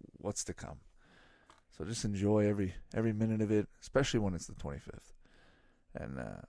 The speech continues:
watch your favorite Christmas specials. Watch your favorite cartoons. And I thank you for tuning along if you did.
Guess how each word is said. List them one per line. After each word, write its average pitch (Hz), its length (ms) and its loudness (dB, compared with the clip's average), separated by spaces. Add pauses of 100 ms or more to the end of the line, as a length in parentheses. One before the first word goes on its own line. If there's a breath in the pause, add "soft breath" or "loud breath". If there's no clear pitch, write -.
(220)
watch 123 240 2
your 120 60 2
favorite 131 300 4
Christmas - 280 -4
specials. - 380 -10
Watch - 220 -2
your - 40 -12
favorite 120 220 0
cartoons. 117 720 0 (1400)
And 113 100 -4
I 110 40 0
thank 123 340 6
you 143 100 8
for 127 120 0
tuning 131 240 4
along 127 300 6
if 117 120 -2
you 101 60 0
did. 131 280 6